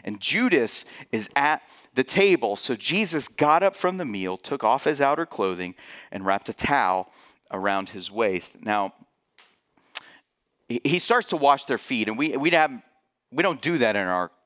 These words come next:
culture. Some Christian traditions do a foot washing ceremony. We don't do that here because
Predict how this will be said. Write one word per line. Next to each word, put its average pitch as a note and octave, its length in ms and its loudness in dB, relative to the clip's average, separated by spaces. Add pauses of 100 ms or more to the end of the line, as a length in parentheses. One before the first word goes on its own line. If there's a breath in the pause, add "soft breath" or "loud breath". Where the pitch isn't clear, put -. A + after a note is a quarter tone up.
(140)
culture. - 520 -8
Some C#3+ 300 -4 (300 loud breath)
Christian C#3+ 440 -2
traditions B2 680 -2
do A#2+ 360 -4 (260 loud breath)
a A2+ 100 2
foot D3+ 260 0
washing B2 400 2
ceremony. G#2 640 0
We B2 80 0
don't A2 200 -4
do C3+ 180 -2
that G#2+ 160 2
here A2 340 -2
because G2 500 -4